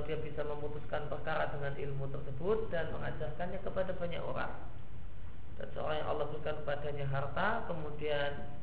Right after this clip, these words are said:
wasallata ala halakatihi, dia habiskan hartanya tersebut bil haqqi, dalam kebaikan. Ini redaksi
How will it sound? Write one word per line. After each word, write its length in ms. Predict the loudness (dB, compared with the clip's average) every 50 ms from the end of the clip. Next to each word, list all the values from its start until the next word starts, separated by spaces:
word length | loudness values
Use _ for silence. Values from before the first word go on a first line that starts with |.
| 0 0 0 0 0 0 0 0 0
wasallata 480 | 0 0 0 0 2 2 2 2 2 2
ala 260 | 2 2 2 2 2 0
halakatihi, 960 | 2 2 2 2 2 2 0 0 0 0 0 0 0 0 0 0 0 0 0 -2 0 -2 0 0
dia 400 | 0 0 2 2 2 2 2 2
habiskan 640 | 0 0 0 0 0 0 0 0 2 2 2 2 2 0 0
hartanya 480 | 2 2 0 0 0 0 0 0 0 0 0
tersebut 480 | 0 0 0 0 0 2 2 2 2 2 0 0 0 2 2 2 2 2 2 2
bil 120 | 2 2 2
haqqi, 240 | 2 2 2 4 4 4
dalam 220 | 4 4 4 4 2 2 2 4
kebaikan. 420 | 4 4 4 4 4 4 4 4 4 4 4 4 4 4 4 4 4 6 6 6 6 6 6 6 6 4 4 4 4 4 4 4 4 4 4 4 4 4 4 4 4 4 6 6 6 6 4 4 4 4 4 4 4 4 4 4 4 4 4 4 4 4 4 6 6 6 6 6 6 6 4 4 4 4 4 4 6 6 6 6 6 6 6 6 6 6 6 6 6 4 4 4 4 4 2 2 2 2 2 2 2 2 2
Ini 320 | 2 2 2 2 2 2
redaksi 640 | 2 2 2 2 2 2 2 4 4 4 4 2